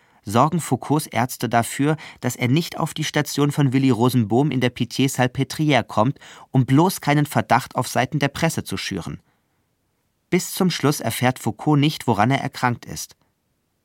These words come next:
Als er im Juni neunzehnhundertvierundachtzig stirbt, erfährt sein Lebensgefährte Daniel Defer über einen administrativen Umweg davon. Auf dem Totenschein stechen ihm vier Buchstaben ins Auge. aids.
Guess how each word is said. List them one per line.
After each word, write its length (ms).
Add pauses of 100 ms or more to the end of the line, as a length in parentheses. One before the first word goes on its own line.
(420)
Als 200
er 140
im 120
Juni 240
neunzehnhundertvierundachtzig 1200
stirbt, 380 (280)
erfährt 360
sein 120
Lebensgefährte 720
Daniel 440
Defer 500
über 220
einen 200
administrativen 880
Umweg 480
davon. 380 (680)
Auf 160
dem 180
Totenschein 600
stechen 380
ihm 160
vier 240
Buchstaben 520
ins 240
Auge. 360 (640)
aids. 420